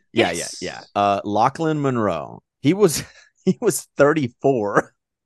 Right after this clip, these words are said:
Speaker 2: Oh my gosh. <laughs>
Speaker 1: when this came out. But the weird thing is, I'm telling you, man, there are kids that will look every bit as old as this dude. Like,
Speaker 2: Yeah,
Speaker 1: he, he does
Speaker 2: yeah.
Speaker 1: look old, but he doesn't look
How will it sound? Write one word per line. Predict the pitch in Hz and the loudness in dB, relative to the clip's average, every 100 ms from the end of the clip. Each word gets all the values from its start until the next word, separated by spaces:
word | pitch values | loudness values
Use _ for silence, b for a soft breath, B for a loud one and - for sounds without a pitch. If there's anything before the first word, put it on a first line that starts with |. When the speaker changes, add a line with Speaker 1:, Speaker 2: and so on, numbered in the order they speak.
| - 392 | -16 -8
Speaker 2:
Oh | |
my | 359 240 | -4 -2
gosh. | 190 - 262 220 208 254 381 | -2 0 -2 -2 -2 -4 -6
<laughs> | - | -4
Speaker 1:
when | - 156 | 0 2
this | 143 147 | 2 -2
came | - 139 120 | 0 0 0
out. | 95 90 - _ | -2 -4 -6 _
But | 127 170 | -4 -2
the | 170 | -4
weird | 123 139 226 233 | -2 2 2 2
thing | 294 294 | -2 0
is, | 123 117 214 294 - - _ _ _ _ _ _ _ _ _ _ - | 0 0 0 -4 -8 -18 _ _ _ _ _ _ _ _ _ _ -10
I'm | 156 | -10
telling | - 170 165 | -6 0 2
you, | 123 | 2
man, | 110 110 110 110 - | 0 -2 -4 -6 -10
there | 98 123 185 | -4 -2 0
are | 107 | -2
kids | - 123 110 85 80 - | -4 -2 0 -2 -10 -12
that | 104 104 | -10 -6
will | 101 104 | -6 0
look | 113 - - | -2 -2 -2
every | 110 117 | 0 0
bit | 104 98 | 0 -4
as | 90 | -4
old | - 90 85 | -6 -6 -6
as | 78 | -10
this | 78 - | -14 -14
dude. | 78 57 - _ | -14 -16 -20 _
Like, | 95 - _ - | -12 -12 _ -6
Speaker 2:
Yeah, | 220 233 175 | -2 2 0
Speaker 1:
he, | 180 | 4
he | 170 | 4
does | 196 196 | 6 6
Speaker 2:
yeah. | 190 | 4
Speaker 1:
look | 180 | 4
old, | 147 120 | 4 4
but | 107 | -2
he | 120 | -12
doesn't | 175 226 254 | -8 -6 0
look | 175 | 0